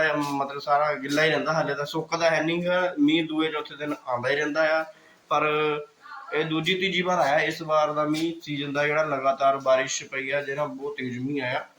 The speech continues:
ਚਲੋ ਤੁਹਾਨੂੰ ਦਿਖਾਉਂਦਾ ਤੁਹਾਨੂੰ ਬਲੌਗ ਦੇ ਵਿੱਚ। ਬਾਕੀ ਹੁਣੇ ਹੁਣੇ ਮੁੜ ਕੇ ਆਈ ਸੁੱਤਾ। ਬਸ ਇੱਧਰਲੇ ਹਾਲਾਤ ਦੇਖੋ ਪਹਿਲਾਂ ਖੇਤਾਂ ਦੇ ਤੁਸੀਂ। ਆਹ ਦੇਖੋ ਜੀ, ਬਾਰਿਸ਼ ਨੌਨ ਸਟਾਪ ਪੈ ਰਹੀ ਆ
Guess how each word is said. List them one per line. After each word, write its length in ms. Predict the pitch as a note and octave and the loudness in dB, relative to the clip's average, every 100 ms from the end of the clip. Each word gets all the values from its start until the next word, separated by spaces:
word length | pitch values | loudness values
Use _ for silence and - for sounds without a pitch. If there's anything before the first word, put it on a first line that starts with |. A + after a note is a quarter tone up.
| _ - _ _ _ | _ -20 _ _ _
ਚਲੋ 120 | C#3 | -6
ਤੁਹਾਨੂੰ 160 | C#3 C#3+ | -6 -4
ਦਿਖਾਉਂਦਾ 220 | D3 C3 | -4 -2
ਤੁਹਾਨੂੰ 240 | C#3+ C3+ | -2 -4
ਬਲੌਗ 300 | B2+ A#2+ A#2+ | -4 -4 -4
ਦੇ 60 | A#2+ | -6
ਵਿੱਚ। 320 | A2 B2 - D#3+ - - - - - - - - - | -8 -10 -10 -12 -14 -18 -18 -16 -20 -20 -20 -10 -4
ਬਾਕੀ 200 | C#3+ D#3+ | -2 -2
ਹੁਣੇ 220 | D#3+ E3+ | -2 0
ਹੁਣੇ 160 | E3 E3 | 0 -2
ਮੁੜ 200 | D#3+ C#3 | -2 -4
ਕੇ 60 | D3 | -4
ਆਈ 140 | D3 | -4
ਸੁੱਤਾ। 360 | C#3+ C3 C#3+ D3 - - - - - - - - - - - - | -6 -6 -2 -2 -4 -18 -20 -20 -20 -20 -18 -18 -18 -20 -18 -10
ਬਸ 120 | A#2+ | -8
ਇੱਧਰਲੇ 260 | A#2+ D3+ D#3 | -4 -2 2
ਹਾਲਾਤ 280 | D3 C3 A#2+ | 4 4 2
ਦੇਖੋ 200 | G#2+ A#2 | -6 -8
ਪਹਿਲਾਂ 200 | A#2+ B2+ | -8 -6
ਖੇਤਾਂ 340 | C3 - A#2 | -8 -4 -4
ਦੇ 60 | A2 | -4
ਤੁਸੀਂ। 280 | A2+ B2 A#2 - - - - - - - - - - - - - - - - - - | -8 -12 -14 -16 -20 -18 -18 -16 -16 -12 -12 -14 -18 -14 -12 -12 -12 -12 -12 -10 -6
ਆਹ 60 | A#2+ | -4
ਦੇਖੋ 260 | A2+ - | -2 -2
ਜੀ, 100 | A#2+ A2+ | -2 0
ਬਾਰਿਸ਼ 320 | A2+ A2+ B2+ | 2 2 2
ਨੌਨ 260 | C3 A#2 A#2+ | 0 0 0
ਸਟਾਪ 240 | - B2 A2+ | -2 -4 0
ਪੈ 140 | A#2 A#2+ | 0 0
ਰਹੀ 200 | C3+ B2+ | 0 -2
ਆ 140 | C3 | -4